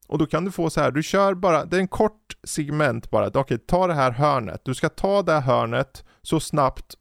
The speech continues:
på så kort tid som möjligt. Du s-, och för att göra det så behöver du leta hur du kör hörnet. Och då får du en demonstration om du vill. Då visar den en film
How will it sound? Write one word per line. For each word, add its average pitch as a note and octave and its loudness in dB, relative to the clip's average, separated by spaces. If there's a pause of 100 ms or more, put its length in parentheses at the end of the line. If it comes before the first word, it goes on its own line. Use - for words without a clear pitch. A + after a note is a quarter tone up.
(120)
på C#3+ -2
så B2+ -4
kort - -4
tid G#2+ -4
som G2+ -8
möjligt. - -8 (280)
Du - -4
s-, C#3+ -4
och - 0
för E3+ 0
att E3+ 2
göra F#3+ 2
det C#3 0
så - -10
behöver C#3 0
du D3+ -2
leta C#3+ 0
hur F#3+ 0
du E3+ -2
kör A3 0
hörnet. - -12
Och C3+ -6
då C#3 -2
får A3 0
du B3 2
en A#3+ -2
demonstration F#3 0
om A2+ -6
du A2 -6
vill. A2 -8
Då C#3+ -6
visar D#3+ 0
den D#3 -2
en D3+ -2
film D3+ -4